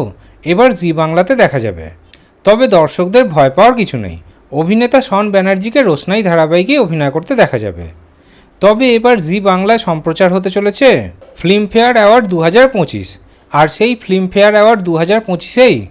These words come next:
বাংলা ধারাবাহিকের অনেক জনপ্রিয় তারকাদেরই জি বাংলাতে দেখা যাবে। মানে স্টার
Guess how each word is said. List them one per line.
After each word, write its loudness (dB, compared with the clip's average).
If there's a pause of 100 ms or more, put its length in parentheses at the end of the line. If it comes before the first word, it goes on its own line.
(600)
বাংলা 0
ধারাবাহিকের 0
অনেক 0
জনপ্রিয় 0
তারকাদেরই 0
জি 0
বাংলাতে 0
দেখা 0
যাবে। -6 (440)
মানে 0
স্টার 2